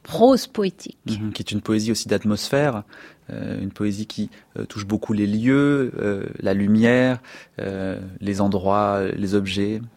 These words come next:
Speaker 1: Oui, l'universitaire, euh, français, le premier à avoir travaillé sur l'œuvre de Fitzgerald, André Levotte, a noté tout le symbolisme des couleurs avec, euh, un, un roman entièrement fondé sur ce, sur ce symbolisme des couleurs,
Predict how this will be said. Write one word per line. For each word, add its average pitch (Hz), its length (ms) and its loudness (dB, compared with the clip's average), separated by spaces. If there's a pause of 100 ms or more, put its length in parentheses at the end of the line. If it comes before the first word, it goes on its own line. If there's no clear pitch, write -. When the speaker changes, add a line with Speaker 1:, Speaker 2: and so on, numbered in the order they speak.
(520)
Speaker 1:
Oui, 262 360 6
l'universitaire, 269 880 6
euh, 226 100 6
français, 254 480 2
le 240 100 4
premier 277 400 6
à 277 80 8
avoir 240 240 4
travaillé 240 560 2
sur 214 260 0
l'œuvre 220 200 4
de 214 100 0
Fitzgerald, 254 720 0
André 220 340 4
Levotte, 233 600 4 (320)
a 214 100 6
noté 247 400 6
tout 262 160 0
le 220 120 4
symbolisme 240 1120 2
des 208 180 0
couleurs 233 680 0
avec, 208 520 0
euh, 180 320 0 (580)
un, 214 240 4
un 202 300 0
roman 247 540 6
entièrement 269 640 4
fondé 254 560 0
sur 220 320 -6
ce, 196 460 -4 (120)
sur - 340 -10
ce 202 140 0
symbolisme 220 920 2
des 208 140 2
couleurs, 226 640 0